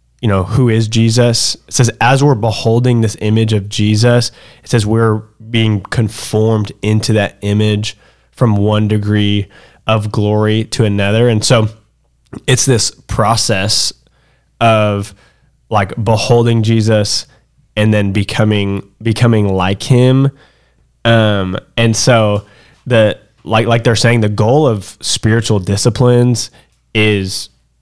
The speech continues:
is spiritual formation, or to say it another way, the goal of spiritual disciplines is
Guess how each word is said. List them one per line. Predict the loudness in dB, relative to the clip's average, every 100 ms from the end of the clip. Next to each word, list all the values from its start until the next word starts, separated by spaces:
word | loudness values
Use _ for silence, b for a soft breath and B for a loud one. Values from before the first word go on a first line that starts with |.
| -4
is | -2
spiritual | -2 0 2 2 0
formation, | 0 -2 0 -2 -2 -2
or | -2
to | -2
say | -2 -2
it |
another | 0 0
way, | 0 -2
the | -6 -4 0
goal | 2 2 2
of |
spiritual | 0 -2 -2
disciplines | -2 -2 0 2 2
is | 2 0